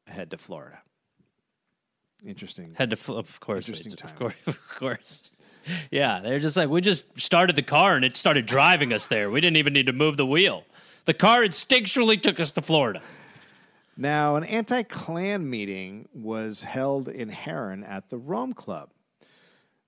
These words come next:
Speaker 1: The meeting was put on by the Flaming Circle, which was a militant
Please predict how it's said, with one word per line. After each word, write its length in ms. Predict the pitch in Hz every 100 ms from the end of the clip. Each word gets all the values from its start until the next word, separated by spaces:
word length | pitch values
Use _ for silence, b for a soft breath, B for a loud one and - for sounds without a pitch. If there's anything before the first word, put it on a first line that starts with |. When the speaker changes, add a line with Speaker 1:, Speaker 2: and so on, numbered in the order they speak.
| -
Speaker 1:
The 80 | 113
meeting 440 | 131 156 196 190
was 180 | 151 135
put 260 | - 143
on 260 | 131 127 123
by 280 | 104 113 110
the 160 | 110
Flaming 600 | 117 - 143 160 185 180 160
Circle, 720 | - - 196 196 104 82 90
which 180 | 101
was 160 | 113 107
a 140 | 113
militant 760 | 107 104 120 151 139 135 131